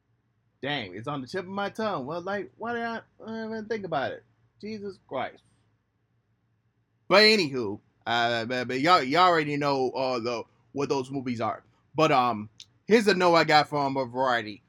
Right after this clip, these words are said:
Um, Barbie brought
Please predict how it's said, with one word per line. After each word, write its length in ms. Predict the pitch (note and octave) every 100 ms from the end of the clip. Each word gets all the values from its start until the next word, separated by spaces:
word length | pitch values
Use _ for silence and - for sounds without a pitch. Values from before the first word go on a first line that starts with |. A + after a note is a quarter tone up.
| _ _ -
Um, 640 | C#3 C3+ C3 B2+ B2 A2+ _ _ _ _ _ _ _ - -
Barbie 560 | F#3 B3 E3+ B2+ G#2 _ _ _ _ B2
brought 380 | E3 G3+ F#3